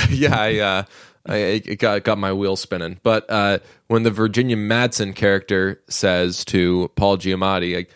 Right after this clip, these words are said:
"Do you know the sort of stuff that, uh, Thomas Hayden Church's character said to, uh,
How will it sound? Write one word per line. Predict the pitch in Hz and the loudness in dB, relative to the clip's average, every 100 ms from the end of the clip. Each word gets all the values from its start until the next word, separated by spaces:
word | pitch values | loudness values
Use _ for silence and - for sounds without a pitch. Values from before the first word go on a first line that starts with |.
| _ _ _ 123 | _ _ _ 0
"Do | 156 | 4
you | 247 247 | 4 4
know | 214 226 | 4 4
the | 202 185 | 4 2
sort | 214 185 | 2 2
of | 139 | 0
stuff | - - 202 190 202 - _ _ - | -2 0 2 2 0 -8 _ _ 0
that, | 139 127 - - - _ _ _ - | 2 2 -2 -14 -18 _ _ _ -4
uh, | 113 107 104 98 98 87 - - - | -2 0 -2 -2 -4 -4 -10 -16 -2
Thomas | 123 120 | -2 0
Hayden | 131 120 | 0 0
Church's | 117 123 123 120 | 0 0 0 -2
character | 131 127 120 123 123 | 2 2 2 0 0
said | 117 127 117 110 | 0 2 2 -2
to, | - 123 113 107 104 101 - _ _ _ | -2 0 2 2 0 -2 -4 _ _ _
uh, | 101 98 92 92 90 | 0 2 2 2 0